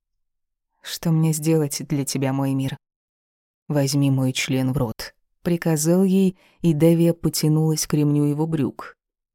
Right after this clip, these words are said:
«Я все для тебя сделаю, все, что ты пожелаешь, мой любимый». «Замолчи, просто делай, что я говорю».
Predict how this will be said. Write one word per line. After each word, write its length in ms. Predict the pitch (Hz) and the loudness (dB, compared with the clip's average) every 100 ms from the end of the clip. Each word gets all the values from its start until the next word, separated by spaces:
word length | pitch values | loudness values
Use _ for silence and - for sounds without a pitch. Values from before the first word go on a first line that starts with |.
| _ _ _ _ | _ _ _ _
«Я 180 | - 156 | -18 -10
все 240 | - - | -6 -4
для 160 | 151 143 | -4 -6
тебя 240 | - 135 | -6 -6
сделаю, 460 | 139 139 135 143 160 _ _ _ | -4 -6 -6 -8 -10 _ _ _
все, 300 | - - 147 | -10 -2 0
что 180 | 151 - | 0 -2
ты 100 | 165 | -2
пожелаешь, 560 | 160 160 160 170 180 - | -2 0 2 0 0 0
мой 140 | 156 | 0
любимый». 500 | 139 127 127 131 - _ _ _ _ _ | 0 0 0 -2 -4 _ _ _ _ _
«Замолчи, 840 | 139 127 131 127 - - 113 220 - _ _ _ | -6 -4 -2 -4 -4 -6 -6 -10 -14 _ _ _
просто 360 | 151 147 - 147 | 0 0 0 -2
делай, 440 | 139 151 151 135 | 0 2 2 2
что 200 | 131 - | -2 -2
я 140 | 135 131 | -2 0
говорю». 480 | 131 123 113 110 | 0 -2 -4 -8